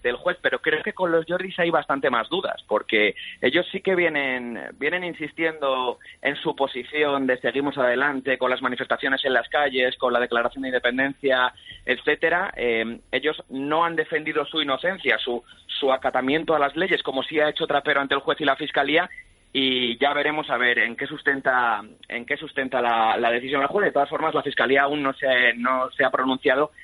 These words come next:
entonces si la Fiscalía ni siquiera pide prisión provisional, la juez tampoco tendrá la posibilidad. Todavía tienen que declarar, vamos a ver si lo hacen como hace diez días, que uno de ellos se acogió a su derecho a no hacerlo y el otro,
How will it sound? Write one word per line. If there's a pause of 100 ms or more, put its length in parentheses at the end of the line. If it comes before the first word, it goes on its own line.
(120)
entonces
si
la
Fiscalía
ni
siquiera
pide
prisión
provisional,
la
juez
tampoco
tendrá
la
posibilidad.
Todavía
tienen
que
declarar, (360)
vamos
a
ver
si
lo
hacen
como
hace
diez
días,
que (200)
uno
de
ellos
se
acogió
a
su
derecho
a
no
hacerlo
y
el
otro,